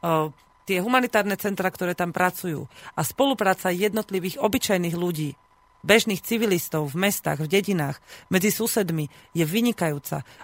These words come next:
Oni sú tak strašne odhodlaní si pomáhať, že, e, aj keď dostanú len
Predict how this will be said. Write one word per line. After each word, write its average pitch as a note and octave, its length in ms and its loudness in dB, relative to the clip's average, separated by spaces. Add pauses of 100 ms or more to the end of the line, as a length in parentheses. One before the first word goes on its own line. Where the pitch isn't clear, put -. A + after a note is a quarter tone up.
Oni G3 240 0
sú - 160 -8
tak - 320 2
strašne G3 560 -2
odhodlaní F3+ 480 -2
si G3 160 -4
pomáhať, D#3+ 460 0 (100)
že, E3 160 0
e, D#3 60 -2 (840)
aj G3 160 2
keď G#3+ 80 2
dostanú G#3 480 0
len G3+ 60 -4